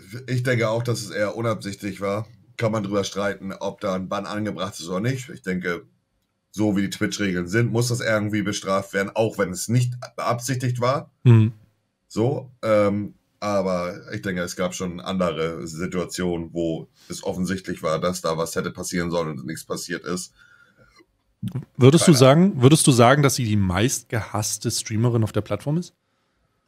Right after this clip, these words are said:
Speaker 1: Dazu stecke ich nicht in der Szene, äh, weit genug drinne, Digga. Das, da, da,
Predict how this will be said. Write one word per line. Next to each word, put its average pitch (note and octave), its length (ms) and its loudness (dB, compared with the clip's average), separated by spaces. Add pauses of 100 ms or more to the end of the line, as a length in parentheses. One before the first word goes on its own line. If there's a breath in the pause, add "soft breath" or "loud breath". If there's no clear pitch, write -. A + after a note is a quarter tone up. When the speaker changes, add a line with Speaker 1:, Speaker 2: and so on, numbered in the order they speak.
(640 soft breath)
Speaker 1:
Dazu G2 300 0
stecke G2 260 0
ich F#2+ 60 2
nicht F2+ 160 0
in E2 80 -6
der E2 80 -2
Szene, F2 320 -4
äh, E2 500 -6
weit E2+ 220 -4
genug F2 240 -8
drinne, E2+ 280 -6
Digga. E2+ 400 -6 (120)
Das, - 240 -8
da, F2+ 160 -2 (180)
da, D#2+ 220 -4